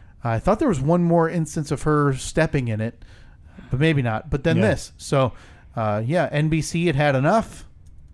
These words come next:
Speaker 1: paying her to leave,
Speaker 2: Yeah.
Speaker 1: which is N B C's way to do things now, as you've seen with Matt Lauer. And
Speaker 2: Will he be back?
Speaker 1: No.
Speaker 2: He'll, he'll be back in some way, right?
Speaker 1: Lauer?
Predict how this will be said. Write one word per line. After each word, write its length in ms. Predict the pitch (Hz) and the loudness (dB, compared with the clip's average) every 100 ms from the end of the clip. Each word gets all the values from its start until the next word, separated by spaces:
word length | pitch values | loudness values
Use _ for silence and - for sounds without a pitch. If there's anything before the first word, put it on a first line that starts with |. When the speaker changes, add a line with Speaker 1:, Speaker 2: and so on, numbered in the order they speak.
| - - - - | -20 -20 -20 -10
Speaker 1:
paying 300 | - 165 175 | -4 0 2
her 120 | 160 170 | 2 2
to 60 | |
leave, 520 | 151 196 208 208 - 254 | 2 2 2 0 -6 -6
Speaker 2:
Yeah. 140 | 147 | -2
Speaker 1:
which 160 | 147 - | -2 -2
is 240 | 127 - - - - - - | -6 -8 -14 -20 -20 -20 -12
N 160 | 135 139 | -4 -2
B 100 | 139 | -2
C's 280 | 131 151 131 | -2 -2 0
way 180 | 143 156 | 2 2
to 80 | 131 | 2
do 180 | 151 | 2
things 300 | 170 170 156 160 | 2 0 0 0
now, 260 | 156 180 | 2 4
as 180 | 160 123 | 2 0
you've 100 | 135 | -6
seen 220 | - 143 131 | -4 -4 -2
with 120 | 113 | -2
Matt 240 | 131 120 | -2 0
Lauer. 520 | 135 156 160 165 151 - - - - - - | 2 4 4 2 0 -6 -20 -20 -20 -20 -8
And 760 | 120 113 113 113 110 110 107 - - - - | -4 -2 -2 -2 -2 -4 -6 -12 -18 -20 -16
Speaker 2:
Will 120 | - 165 | -6 -2
he 140 | 320 | -2
be 120 | 269 | 0
back? 400 | 185 151 151 - - - - - - - - | 4 4 2 -4 -10 -14 -16 -16 -16 -16 -6
Speaker 1:
No. 220 | 120 - - - | -4 -4 -8 -4
Speaker 2:
He'll, 180 | 277 | 0
he'll 100 | 226 | 0
be 100 | 233 | 0
back 280 | 147 123 120 | 2 2 2
in 100 | 107 | -2
some 280 | - 139 110 | -2 0 0
way, 140 | 92 | 0
right? 260 | 117 127 170 - | 0 0 0 -6
Speaker 1:
Lauer? 480 | 131 160 262 320 | -4 0 2 0